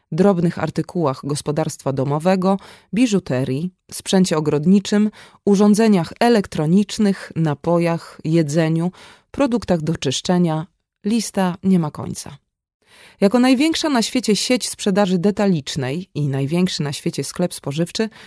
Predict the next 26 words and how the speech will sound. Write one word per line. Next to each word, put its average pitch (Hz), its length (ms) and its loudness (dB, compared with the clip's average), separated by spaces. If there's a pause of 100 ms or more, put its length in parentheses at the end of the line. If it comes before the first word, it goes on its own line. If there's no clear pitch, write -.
(320)
Walmart 277 540 2
ma 202 180 4
prawdopodobnie 208 880 0
najbardziej 202 640 2
rozległy 185 540 2
i 180 200 -2
zróżnicowany 185 880 2
łańcuch 196 500 2
dostaw, 156 580 -2 (380)
obejmujący 214 640 4
prawie 190 280 0
wszystkie - 480 -4
kraje 160 340 -2
i 170 160 -4
branże. 175 520 -6 (680)
Gdyby 208 240 4
ta 202 140 0
sieć - 340 0
powiązań 175 760 2
postawiła 190 600 0
sobie 190 260 0
za 175 180 0
cel 208 320 2
gospodarczą 208 800 0
równość 196 420 2
kobiet, 165 460 -2